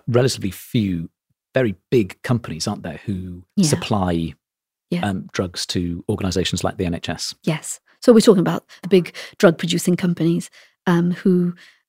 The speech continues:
Speaker 2: uh, are, are p-, possibly the ones that could take this sort of thing forward, the development of a new antibiotic, um, but are reluctant to do so.
Speaker 1: Because in the normal process, say here in the U K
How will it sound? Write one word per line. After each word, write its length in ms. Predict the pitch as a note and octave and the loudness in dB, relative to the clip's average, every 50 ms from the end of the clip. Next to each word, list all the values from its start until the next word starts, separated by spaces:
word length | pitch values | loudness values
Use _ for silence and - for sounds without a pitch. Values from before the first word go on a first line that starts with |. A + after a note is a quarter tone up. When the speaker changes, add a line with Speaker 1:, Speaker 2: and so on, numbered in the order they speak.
| _ | _
Speaker 2:
uh, 260 | - F3 F3 F3+ F3 - - - C4+ _ _ _ _ _ _ _ - - | 0 2 2 2 0 -2 -4 -8 -14 _ _ _ _ _ _ _ -6 0
are, 140 | - G3+ F3 G3 - | 2 2 2 4 4
are 140 | - F#3+ F#3 | 4 4 2
p-, 320 | - - - - - G#3+ - | 2 -2 -4 -2 0 -2 0
possibly 560 | - - B3 - - - G3+ F3+ F#3 F#3 F3+ | 2 2 2 2 2 0 0 2 2 2 2
the 100 | E3+ F3+ | 2 0
ones 360 | E3+ F3 F#3 F3+ F3+ F3+ E3 - | 0 2 2 4 4 2 2 0
that 120 | - - - - _ _ _ - | -2 -4 -6 -10 _ _ _ 4
could 240 | - C4 C4+ G3+ | 8 8 8 8
take 420 | - - - - - D3 - - - | 6 2 -6 -4 -4 -4 -4 -4 -4
this 160 | - D#3 - | -4 -4 -4
sort 180 | - - - - | -4 -6 -6 -6
of 80 | F3+ | -6
thing 220 | - - E3+ - - | -6 -6 -6 -6 -6
forward, 360 | - - - - E3+ F3 - - - - _ - | -8 -6 -4 -2 -2 -4 -6 -8 -18 -8 _ 0
the 60 | F#3 | 0
development 380 | D#3+ D#3+ D#3 - - E3 E3+ | 2 2 2 2 0 -2 -4
of 80 | - - | -4 -4
a 20 | |
new 140 | E3 E3 E3 | -2 -2 -2
antibiotic, 640 | E3 E3+ F3 - - - D3+ E3 F3 - - - - - - - - - _ - | -2 -4 -6 -8 -6 -6 -6 -6 -4 -6 -6 -8 -8 -10 -16 -20 -20 -20 _ -2
um, 280 | - F3+ F3 F3 F3+ - _ - | 2 2 2 2 0 -2 _ -4
but 300 | E3 - F3 - - _ _ _ - E3+ - - - - | 0 2 2 2 0 _ _ _ -10 -10 -10 -8 -2 0
are 80 | F#3 | 0
reluctant 560 | E3 E3+ D#3+ D3+ C#3+ - - - - - - - | 2 2 2 2 0 -4 -8 -12 -14 -12 -10 -10
to 80 | - | -10
do 100 | - - | -10 -10
so. 260 | E3+ - - - F3+ - _ _ _ _ _ _ _ _ _ _ _ _ _ _ _ - | -10 -10 -10 -12 -14 -16 _ _ _ _ _ _ _ _ _ _ _ _ _ _ _ -2
Speaker 1:
Because 200 | E3 - F3 - | 0 0 0 2
in 160 | - E3+ E3 | 2 4 4
the 80 | D#3+ D3+ | 4 4
normal 500 | C#3 C3 B2+ A#2 A2 G#2+ G#2 G2+ - _ _ _ _ - | 4 4 4 6 6 4 4 2 0 _ _ _ _ 0
process, 300 | - G#2+ - - G2 - | 2 2 2 2 0 0
say 140 | - G#2 | 0 0
here 200 | G2 - B2 G#2+ | 0 0 -2 -2
in 100 | G2 G2 | -2 -2
the 60 | F#2+ F#2 | -4 -2
U 180 | F#2 F#2+ F#2+ | -2 -4 -4
K 460 | F#2 - - G2+ F2 - - - _ | -4 -4 -6 -6 -6 -6 -8 -20 _